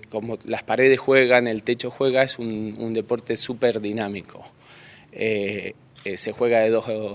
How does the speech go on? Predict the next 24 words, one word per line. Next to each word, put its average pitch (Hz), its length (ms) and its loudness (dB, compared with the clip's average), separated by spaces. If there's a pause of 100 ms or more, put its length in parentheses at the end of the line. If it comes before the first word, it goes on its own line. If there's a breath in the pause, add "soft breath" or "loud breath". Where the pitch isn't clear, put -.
(120)
dos 113 140 -2
participantes, 143 880 4
dos 113 180 0
parejas, 151 760 4 (540 loud breath)
eh, 107 160 -4
son 120 240 -4
dos 120 160 2
toques 117 260 0
mínimos, 131 720 0
tres 120 240 -2
toques 107 300 -4
máximos, 123 760 -2 (380 loud breath)
la 107 100 -2
pelota 113 380 0
tiene 120 240 -2
que 110 120 -4
sí 120 160 -6
o 113 40 -2
sí 120 160 -6
primero 113 400 -2
picar 110 280 -4
en 107 100 -4
el 110 120 -6
piso. 127 600 -2